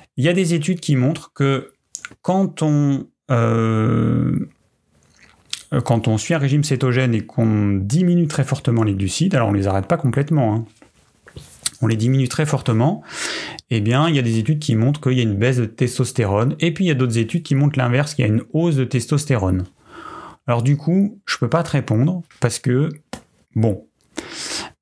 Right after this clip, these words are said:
euh, on a les deux. Euh, ok. Alors, ce qu'il faut comprendre, c'est que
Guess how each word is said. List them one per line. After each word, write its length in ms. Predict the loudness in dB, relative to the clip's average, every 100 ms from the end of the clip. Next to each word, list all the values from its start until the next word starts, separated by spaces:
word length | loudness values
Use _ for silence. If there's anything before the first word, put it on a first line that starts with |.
| -2
euh, 920 | 0 0 0 0 0 0 0 0 0 -4 -10 _
on 120 | 0
a 100 | 2
les 120 | 2
deux. 180 | 0 -2 -4 -12 _ _ _ _ _ _ -20 -18 _ -20 _ _ _ _ _ -20 _ _ _ -20 _ -20 -20 -20 -20 _ _ _ -20 _ _ -20 -20 _ _ _ _ _ _ _ _ -14 -12 -12 -12 -8 -8 -8 -4
Euh, 1120 | 0 2 2 0 0 0 0 0 0 0 0 -2 -6 _ -2
ok. 300 | -2 0 0 2 0 -2 -6 _ _ _ _ -20 -20 -16 -14 -14 -18 -2
Alors, 380 | 0 0 -4 -8
ce 100 | -4
qu'il 140 | -2
faut 100 | 0
comprendre, 480 | 0 0 0 0 0
c'est 160 | 0 0
que 280 | 0 -2